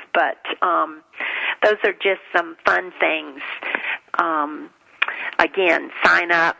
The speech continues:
be a volunteer, um, check out your, um, what, what are your hobbies? Maybe, in other words, there's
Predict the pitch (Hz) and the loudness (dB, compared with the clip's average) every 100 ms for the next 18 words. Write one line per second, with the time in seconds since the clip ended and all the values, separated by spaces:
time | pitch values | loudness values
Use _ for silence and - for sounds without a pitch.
0 | - 175 175 165 165 165 165 165 - 175 | -2 0 0 0 0 0 -2 -4 0 2
1 | 165 160 160 - - - - 180 160 156 | 4 2 0 -6 -16 -8 -2 0 0 -4
2 | 156 156 - - - _ - _ _ _ | -8 -14 -16 -20 -20 _ -20 _ _ _
3 | - - 254 226 - 185 185 180 - 185 | -6 0 2 2 2 2 4 2 0 -4
4 | 175 170 160 165 - 170 156 151 147 139 | 0 0 0 0 0 -2 0 -4 -6 -14
5 | _ _ - 190 202 196 - 220 240 196 | _ _ -10 0 0 0 2 2 2 0
6 | 185 - 165 175 160 - - 175 160 190 | 0 2 2 2 -2 -8 -8 -2 0 0
7 | 208 190 170 165 180 170 165 160 160 156 | 0 -2 2 2 2 0 0 0 -2 -4